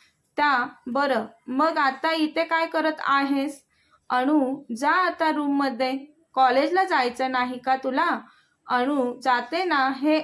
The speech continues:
आवरून बोलते, "अगं कमळा, आवरेल हे सगळं, तू जा बरं आता." "जाते मी मॉम," बोलते ती आणि तिथेच उभी असते.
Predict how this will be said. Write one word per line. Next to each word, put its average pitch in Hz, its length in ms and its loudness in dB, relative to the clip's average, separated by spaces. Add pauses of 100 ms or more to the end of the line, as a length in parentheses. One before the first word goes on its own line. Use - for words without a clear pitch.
आवरून 254 420 0
बोलते, 208 520 -4
"अगं 262 500 -2 (320)
कमळा, 269 640 2 (120)
आवरेल 294 420 0
हे 392 100 0
सगळं, 233 400 -2 (460)
तू 320 100 0
जा 320 260 2
बरं 381 200 2
आता." 339 380 0 (600)
"जाते 269 400 0
मी 294 440 -4
मॉम," 277 340 2
बोलते 285 380 0
ती 285 420 -4
आणि 277 460 2
तिथेच 381 360 -4
उभी 330 240 0
असते. 277 640 -2